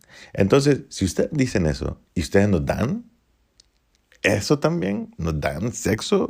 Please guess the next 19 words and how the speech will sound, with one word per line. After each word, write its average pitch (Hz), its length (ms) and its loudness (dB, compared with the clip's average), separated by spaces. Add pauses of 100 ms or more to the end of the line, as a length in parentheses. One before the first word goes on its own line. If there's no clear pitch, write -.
(140)
a 90 140 6
nosotros, 98 640 2 (920)
tampoco 92 380 4
se 90 100 0
enojen 82 440 4
que 65 300 0 (300)
no 82 200 4
queramos 82 320 6
darle 71 220 6
amor 73 240 4
si - 160 -2
ya 82 260 2
obtuvimos 92 1080 2 (540)
lo 90 180 4
que 85 140 2
ya 80 160 6
queríamos 85 640 2
según 78 340 2
ustedes. - 540 -2